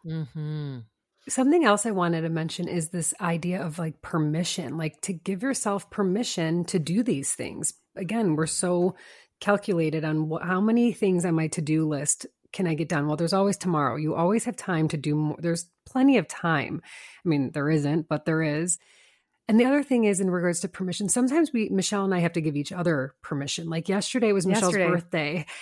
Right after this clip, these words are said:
Speaker 2: and she, <laughs> who's actually so adorable. It was her birthday, and she, we had fin-, we did a full day of work, and, you know, got around three o'clock, and we were, were reading this new book called,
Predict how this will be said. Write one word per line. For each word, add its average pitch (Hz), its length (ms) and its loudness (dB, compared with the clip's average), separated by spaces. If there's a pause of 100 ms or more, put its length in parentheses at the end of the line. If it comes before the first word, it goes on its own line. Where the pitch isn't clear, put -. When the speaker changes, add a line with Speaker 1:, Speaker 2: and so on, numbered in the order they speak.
(180)
Speaker 2:
and 196 240 4
she, 220 200 2
<laughs> 196 400 2
who's 240 200 4
actually 208 380 6
so 180 220 2
adorable. 165 420 2
It 165 120 0
was 202 120 2
her 277 80 8
birthday, 170 560 0 (440)
and 190 400 4 (360)
she, 190 720 2
we 180 140 2
had 170 160 0
fin-, 196 340 2
we 185 120 0
did 160 140 0
a 165 40 -2
full 214 260 0
day 185 200 0
of 170 140 -2
work, 156 440 0
and, 185 300 2
you 190 160 2
know, 170 180 4
got 185 220 2
around 165 240 2
three 175 220 0
o'clock, 165 440 0
and 165 80 4
we 170 180 4
were, 175 240 -4
were 180 180 0
reading 180 340 4
this 165 180 2
new 160 180 4
book 160 320 -4
called, 151 420 -2